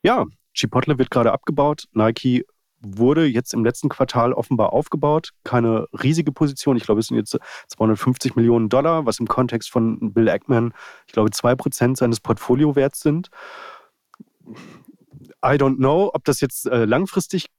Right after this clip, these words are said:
gedacht ist, ähm, oder, äh, was er sich da so vorstellt. Aber was sieht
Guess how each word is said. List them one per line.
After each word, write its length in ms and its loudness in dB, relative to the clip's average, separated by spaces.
gedacht 440 -2
ist, 560 -2
ähm, 420 0
oder, 840 2
äh, 100 -6
was 160 0
er 80 0
sich 100 -4
da 240 2
so 140 0
vorstellt. 580 0
Aber 320 2
was 300 -2
sieht 380 -4